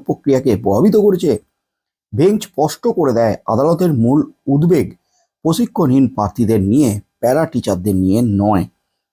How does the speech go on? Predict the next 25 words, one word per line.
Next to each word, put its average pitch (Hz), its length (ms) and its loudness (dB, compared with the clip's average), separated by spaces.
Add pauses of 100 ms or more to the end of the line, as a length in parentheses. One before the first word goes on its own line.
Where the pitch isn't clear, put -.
সবশেষে 151 460 0 (180)
মামলাকারীদের 123 600 0
পক্ষ 104 240 -10
থেকে 107 240 -2
টেটের 107 360 -2 (100)
দুর্নীতি 147 380 2
থাকলেও 107 340 0 (440)
নিয়োগে 143 400 2
কোনো 110 240 -2
দুর্নীতি 107 460 -2
ছিল 151 240 -4
না। 110 100 -2 (520)
তাদের 160 240 2
মতে 131 240 0 (180)
একক 151 300 -2
বেঞ্চের 113 400 -2
রায় 110 240 0
মূলত 98 300 0 (180)
টেট 143 260 0
দুর্নীতির 107 500 0 (440)
ভিত্তিতেই 135 520 0
গঠিত। 95 280 -2 (720)
নিয়োগ 190 340 2 (340)
বাতিলের 156 460 0
যুক্তি 135 400 0